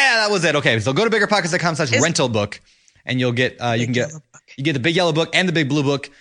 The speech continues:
Speaker 1: combined together, six hundred and some pages of property management stuff, plus, uh, other cool stuff. So
Speaker 2: You know,
Speaker 1: cool.
Speaker 2: I don't, I don't, uh, wanna diminish your,
Speaker 1: Please don't.
Speaker 2: or I don't wanna, I don't want it to sound like a shameless plug or that I'm, like,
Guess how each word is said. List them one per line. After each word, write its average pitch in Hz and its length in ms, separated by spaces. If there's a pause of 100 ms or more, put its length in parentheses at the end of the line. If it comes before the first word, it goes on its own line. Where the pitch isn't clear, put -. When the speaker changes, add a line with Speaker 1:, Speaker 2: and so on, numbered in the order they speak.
(100)
Speaker 1:
combined 151 280
together, 135 320
six - 260
hundred 135 260
and 104 180
some 117 200
pages 104 400
of 98 200 (380)
property 120 280
management 104 320
stuff, - 300
plus, 113 300
uh, 104 220 (440)
other 113 160
cool 110 160
stuff. - 380 (460)
So 101 300
Speaker 2:
You 247 80
know, 262 140
Speaker 1:
cool. 262 100
Speaker 2:
I 294 60
don't, 403 340
I 285 100
don't, 330 320
uh, 262 320
wanna 247 240
diminish 240 600
your, 220 360 (120)
Speaker 1:
Please 135 180
don't. 143 100
Speaker 2:
or - 60
I 247 100
don't 311 140
wanna, 277 220 (120)
I 294 100
don't 330 100
want 320 120
it - 100
to 262 100
sound 254 240
like 240 140
a 226 40
shameless 202 400
plug 185 380
or 175 80
that 180 120
I'm, 180 200
like, 175 280